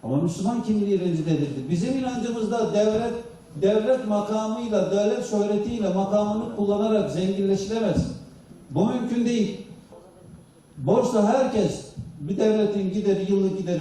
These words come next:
bu kadar, geliri de bu kadar." derseniz bir devleti yönetip götürürsünüz. Ama mesele borç almadan,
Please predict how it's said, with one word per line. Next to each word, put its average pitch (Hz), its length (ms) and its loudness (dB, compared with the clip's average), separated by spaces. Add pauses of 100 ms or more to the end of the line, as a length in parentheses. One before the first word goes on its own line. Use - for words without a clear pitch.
bu 196 160 -2
kadar, 196 340 2
geliri 190 360 2
de 180 40 -2 (120)
bu - 40 -8
kadar." 147 340 -2
derseniz 220 540 -2
bir 202 160 -4
devleti 180 380 0
yönetip 196 380 -2
götürürsünüz. 180 640 0 (880)
Ama 196 360 2
mesele 185 600 4
borç 208 300 2
almadan, 220 520 0